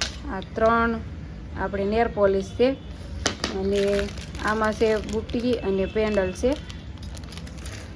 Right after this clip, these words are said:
અને આ એક ઘડિયાળ છે, અને બીજી એક આ છે, બીજી આપણે અત્યારે કાંઈ લીધી નથી.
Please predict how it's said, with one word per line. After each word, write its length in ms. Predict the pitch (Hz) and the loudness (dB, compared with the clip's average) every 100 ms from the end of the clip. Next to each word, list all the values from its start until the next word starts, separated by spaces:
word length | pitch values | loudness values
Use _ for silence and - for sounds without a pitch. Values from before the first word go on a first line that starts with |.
| - - - 220 | -12 -10 -8 -8
અને 280 | 190 190 190 | -4 -2 -2
આ 180 | 190 208 | -2 2
એક 240 | 214 214 | 2 2
ઘડિયાળ 420 | - 214 226 226 220 | -2 0 4 6 4
છે, 200 | - 233 - - - - - - 190 | 2 0 -2 -8 -10 -10 -10 -8 -6
અને 360 | 190 196 196 196 - - - | -4 -4 -4 -4 -6 -8 -4
બીજી 240 | 226 240 202 | 2 2 4
એક 160 | 196 | 4
આ 200 | 214 202 | 4 2
છે, 220 | 190 185 - - - - 208 | 0 -6 -8 -8 -10 -6 -2
બીજી 300 | 233 220 220 | 2 4 6
આપણે 500 | 214 226 220 220 220 | 6 6 4 4 4
અત્યારે 360 | 226 247 214 | 6 6 6
કાંઈ 200 | 208 202 | 6 2
લીધી 340 | 214 240 277 285 - | 2 2 2 2 -2
નથી. 360 | 220 226 - | -4 -2 -2